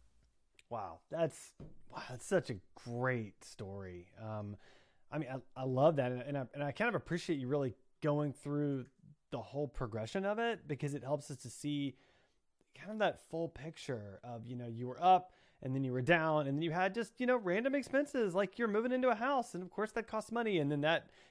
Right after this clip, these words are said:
takes you down this path, and, and then you have to work your way out of it, which you have done. Um, so since working with M M I, just to reiterate to our audience, you've paid off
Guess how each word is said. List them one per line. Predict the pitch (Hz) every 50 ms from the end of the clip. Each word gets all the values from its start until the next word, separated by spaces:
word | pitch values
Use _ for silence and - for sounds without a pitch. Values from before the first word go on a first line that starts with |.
| -
takes | - 165 151 - -
you |
down | 151 151 135 135
this | 165 170 -
path, | - - 156 147 143 135 - -
and, | 135 127 123
and | - 127 123
then | 135 135 123 123 123 _ 113
you | 123 127
have | 117 -
to | 113
work | 113 113 107 -
your | - 107
way | 104 98
out | 95 98 110 110
of | 104 98
it, | 101 98 -
which | 107 110 98 - - - - -
you | 123 113 107 107 - - 123
have | 113 104 104
done. | - 113 131 131 117 101 98 98 - - - - - - - - - -
Um, | 135 135 131 131 135 127 - - -
so | - - - 196 196 190 190 185 180 160 - - _ _ _ _ -
since | - - - 214 254 247 - -
working | 170 170 190 196 190 - 220 202 175
with | 160 139 143
M | 139 135
M | 131 127 123
I, | 107 104 107 110 120 123 120 110
just | - 127 - - - -
to | - 135 123 113 _ _ _ _ _ _ _ - 127
reiterate | 113 107 127 147 151 123 117 123 127 127
to | - - 131
our | 127
audience, | 147 185 180 123 110 110 107 104 - -
you've | - 120 135 147 160 156 -
paid | - 180 190 202
off | 190 160 143 143 139 - -